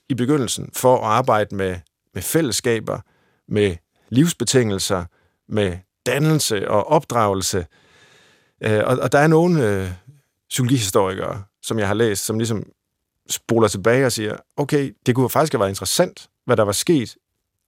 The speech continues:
med videnskaben, psykologi, men også med det samfund, den videnskab har virket i, hvis psykologien havde i lidt højere grad taget den anden vej også. Set lidt mere på de sammenhænge, mennesker lever i,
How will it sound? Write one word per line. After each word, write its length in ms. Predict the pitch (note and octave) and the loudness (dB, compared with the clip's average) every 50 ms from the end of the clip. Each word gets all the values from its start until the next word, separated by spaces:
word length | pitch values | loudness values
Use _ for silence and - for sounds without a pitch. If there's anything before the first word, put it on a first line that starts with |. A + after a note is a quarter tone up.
| _ - | _ -6
med 300 | A#2 A2 G#2 F#2+ F2+ F2+ - _ _ _ _ _ - | -2 0 0 0 -2 -4 -10 _ _ _ _ _ -14
videnskaben, 680 | G#2 G#2 G#2 B2+ E3+ G3+ - - D3 B2 A2 G#2+ G2+ G2+ - | -10 -4 0 0 2 2 2 0 0 0 0 -2 -4 -8 -8
psykologi, 560 | - - C3 B2 B2 A#2+ A2+ B2+ C#3+ C3 - _ _ _ - | -2 -2 0 0 0 -2 -2 -2 -4 -4 -6 _ _ _ -2
men 120 | A#2+ A2+ | 0 2
også 160 | A#2+ C#3 - - | 2 2 2 0
med 80 | B2 | 0
det 120 | A2+ B2+ B2 | 0 0 0
samfund, 500 | - - - D#3 F#3+ F#3 - G#2+ G2+ G2 | 0 0 0 0 0 0 -2 -4 -4 -2
den 160 | A2 A2+ A2 | -4 -4 -2
videnskab 340 | A#2 B2+ C3 - - A2 D#2+ | -2 -2 -2 -2 -4 -2 -2
har 60 | G#2 | -4
virket 380 | G#2 A#2 C3 D3 C3+ B2+ A2+ - | -2 -2 -2 -2 -2 -4 -6 -4
i, 280 | D#3+ E3 E3 - - _ _ _ _ _ - - - _ _ _ _ _ _ _ - | -6 -6 -6 -8 -20 _ _ _ _ _ -20 -20 -20 _ _ _ _ _ _ _ -4
hvis 120 | - A#2 - | -2 -2 0
psykologien 420 | - B2+ A#2 A2+ C3+ C3 A2+ G2+ | 0 0 2 2 2 2 2 0
havde 340 | F#2+ F#2+ G2 G2 G2 - - - | 0 0 0 0 0 -2 -6 -8
i 120 | - A#2 | -8 -8
lidt 220 | A#2+ D3+ F#3+ F#3+ | -4 -2 -2 0
højere 220 | D#3 C3 A#2+ A2+ G#2+ | 2 2 2 2 2
grad 220 | - G#2+ G#2 G2+ | 2 0 0 0
taget 260 | - - A2+ A#2 A#2+ | 2 2 4 4 4
den 100 | A#2 G#2+ | 2 0
anden 220 | G2+ G#2+ A2+ A#2+ A2+ | -2 -2 -2 0 0
vej 200 | G2+ F#2+ F#2 - - | 0 0 -2 -4 -6
også. 360 | - A2+ G#2+ G#2+ - G2+ G2 - _ _ _ _ _ _ _ _ _ - | -4 -4 -2 -2 -4 -8 -10 -14 _ _ _ _ _ _ _ _ _ -4
Set 240 | - D#3 D3+ A2+ | 0 2 2 2
lidt 160 | A2+ D3 D3 C3+ | 2 0 2 2
mere 140 | B2 B2 | 0 0
på 100 | - - | 0 0
de 100 | A2 A#2 | -4 -4
sammenhænge, 720 | A#2 - - C#3 C#3 D#3 E3 D3 A2+ F#2 F2 F2+ F2+ F#2+ - _ _ _ _ _ _ - | -2 -2 0 0 0 0 0 0 0 -2 -4 -8 -10 -14 -16 _ _ _ _ _ _ -2
mennesker 300 | A#2+ A2+ A#2 - - G#2 | -2 -2 -2 -2 -2 -2
lever 300 | G2+ G2+ G#2+ A#2 A2+ G#2 | -2 0 0 0 0 0
i, 200 | G2 G2+ G2 | -2 -4 -10